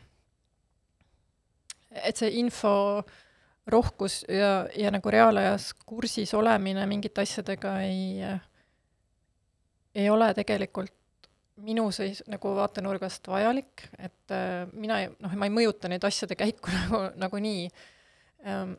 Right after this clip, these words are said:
<clears throat> nii et nüüd ma proovin teha niimoodi, et ma, äh, siis, äh, ma kuulan palju, noh, ma olen, mulle meeldib raadio kui meedium, et ma ei ole, tele-, televiisorit ma ei vaata ja mul ei ole seda ja,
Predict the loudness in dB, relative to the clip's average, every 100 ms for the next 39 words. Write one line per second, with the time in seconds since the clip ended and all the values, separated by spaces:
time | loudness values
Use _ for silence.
0 | _ 2 2 2 -4 -18 _ _ _ _
1 | _ _ _ -20 -10 -8 -4 -4 0 0
2 | 0 0 0 0 0 -2 -2 -4 -4 -4
3 | -4 -4 -4 -4 -6 -8 -8 -10 -12 -10
4 | -8 -8 -8 -8 -6 -8 -10 -16 _ _
5 | _ _ _ _ _ _ -6 -2 0 0
6 | -2 -2 -2 -4 -4 -2 -2 -2 -6 -6
7 | -4 -2 -2 0 0 0 -4 -6 -6 -8
8 | -8 -4 -4 -4 -6 -6 -4 -2 0 -2
9 | -4 -8 -4 0 0 -2 -6 -4 -4 -2
10 | -4 -6 -6 -4 -2 -4 -8 -12 -16 -2
11 | 0 0 0 -2 0 2 2 0 -4 -4
12 | -4 -4